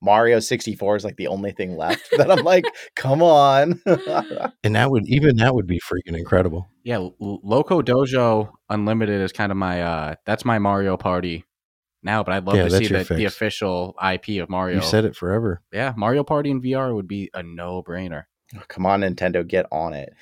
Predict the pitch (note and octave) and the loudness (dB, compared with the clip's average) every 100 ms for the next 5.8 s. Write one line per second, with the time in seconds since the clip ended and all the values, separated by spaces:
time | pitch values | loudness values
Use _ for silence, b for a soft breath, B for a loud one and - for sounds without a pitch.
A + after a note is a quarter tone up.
0 | b b - B2 A#2+ A2 C#3 D#3 D3 D#3 | b b 2 4 4 2 2 4 2 2
1 | F3 C#3+ D3+ C#3 B2+ A#2 A2+ G#2+ - E3 | 0 2 2 2 0 -2 -2 -6 0 2
2 | A3 D3 A#2 E2 - G#2 E2+ F#2+ F#2 B | 2 0 -2 -2 -2 -4 -2 0 -2 B
3 | B - F#3 G#3 - - G3 G3+ F#3+ - | B -8 -6 -6 -6 -2 0 0 -2 -4
4 | A2+ D3 C#3 C3+ C3+ B2 G2 F#2 A2 A2+ | -6 2 4 4 2 0 0 -2 2 2
5 | - F#2 G#2 A2+ A#2 B2 C#3+ | 2 -2 -2 2 2 2 -2